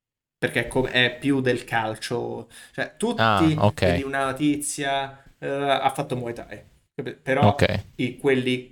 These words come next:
Speaker 1: così, questi qua che hanno fatto Muay Thai, de-, alle cinque di mattina vanno a correre un'ora e poi vanno a scuola, e poi
Speaker 2: Mhm.
Speaker 1: fanno la scuola e poi c'hanno il secondo allenamento.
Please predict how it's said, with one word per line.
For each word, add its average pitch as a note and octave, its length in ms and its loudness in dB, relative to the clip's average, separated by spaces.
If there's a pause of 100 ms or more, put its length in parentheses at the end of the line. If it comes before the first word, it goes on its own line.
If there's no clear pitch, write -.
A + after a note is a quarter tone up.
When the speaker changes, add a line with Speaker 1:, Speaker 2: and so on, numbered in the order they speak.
(140)
Speaker 1:
così, B2 640 -2
questi - 540 -6
qua B2 280 -2
che A#2 100 -6
hanno A#2+ 220 -4
fatto A#2+ 440 -8
Muay A#2 360 -4
Thai, B2+ 520 2 (420)
de-, A#2+ 240 -4
alle C3 200 4
cinque C3+ 300 -2
di C3 100 -2
mattina C3 360 0
vanno A#2+ 260 -4
a A#2 40 -6
correre B2+ 420 0
un'ora B2 540 0 (160)
e - 80 -8
poi C#3 140 -2
vanno A#2 180 -2
a - 20 -2
scuola, C3+ 580 0 (580)
e - 120 -12
poi G#2+ 120 6
Speaker 2:
Mhm. G#2 60 6
Speaker 1:
fanno B2 140 2
la B2+ 60 -4
scuola F#3 260 -2
e C3 60 2
poi D#3 460 -2
c'hanno B2+ 260 -6
il B2 80 -6
secondo C3 380 0
allenamento. B2 720 -2